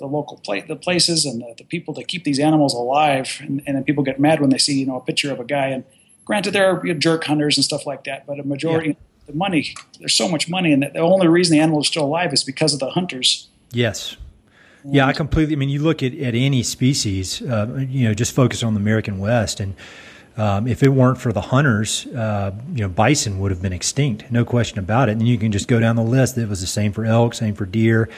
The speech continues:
Speaker 2: and it was, you know, it, it was a lot of these, um, kind of wealthy Eastern hunters who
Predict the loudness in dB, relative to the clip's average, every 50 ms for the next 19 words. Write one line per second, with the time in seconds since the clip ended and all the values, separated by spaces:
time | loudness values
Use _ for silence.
0 | -18 -20 -20 -14 -6 0 2 2 4 4 4 2 2 2 0 0 -2 -4 -8 -12
1 | -18 -20 -20 -20 -20 -20 -20 -20 -20 -20 _ _ _ _ -4 -2 -2 0 0 0
2 | 2 2 2 2 2 2 2 4 4 4 4 4 4 4 2 2 2 0 -2 -2
3 | -4 -4 -4 -4 -2 -2 -2 -2 -2 -4 -6 -6 -8 -4 -2 0 0 0 0 2
4 | 2 4 4 4 2 0 0 0 0 0 0 -4 -6 -4 0 0 2 2 2 0
5 | -2 -2 -2 -2 0 2 2 2 2 2 0 -2 -4 -6 -8 -6 -2 0 0 2
6 | 2 2 0 0